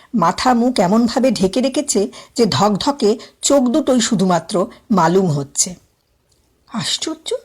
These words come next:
লোকটা আসলো কোত্থেকে? আশেপাশে তো শুধু ঝোপঝাড়।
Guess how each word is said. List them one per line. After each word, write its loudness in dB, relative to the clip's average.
লোকটা -2
আসলো 0
কোত্থেকে? -4
আশেপাশে -2
তো -4
শুধু -4
ঝোপঝাড়। -2